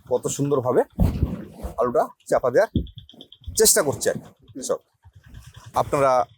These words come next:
আমাদের স্ক্রিনে দেওয়া নম্বরে যত শীঘ্র সম্ভব যোগাযোগ করুন মেশিন পাওয়ার জন্য। শুধু দেখছেন আলু চাপা মেশিন, এটা না, আলু ঝোড় টানতে গেলে আপনাদের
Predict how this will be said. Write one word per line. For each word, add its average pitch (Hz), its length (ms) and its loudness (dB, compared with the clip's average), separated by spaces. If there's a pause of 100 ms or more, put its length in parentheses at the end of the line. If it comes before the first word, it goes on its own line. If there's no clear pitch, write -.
(240)
আমাদের 120 240 0
স্ক্রিনে 127 280 -2
দেওয়া 123 140 2
নম্বরে 139 240 0
যত 135 240 0
শীঘ্র 123 200 -6 (100)
সম্ভব 156 220 0 (580)
যোগাযোগ 151 320 4
করুন 202 160 4 (300)
মেশিন 131 300 2
পাওয়ার 107 240 2
জন্য। 87 140 -4 (280)
শুধু 156 220 4 (460)
দেখছেন 190 320 2 (320)
আলু 120 220 2
চাপা 135 240 0
মেশিন, 160 220 -2 (200)
এটা 120 140 0
না, 147 120 2 (560)
আলু 135 160 4 (120)
ঝোড় 185 280 0
টানতে 127 360 0
গেলে 78 160 -4 (800)
আপনাদের 131 400 0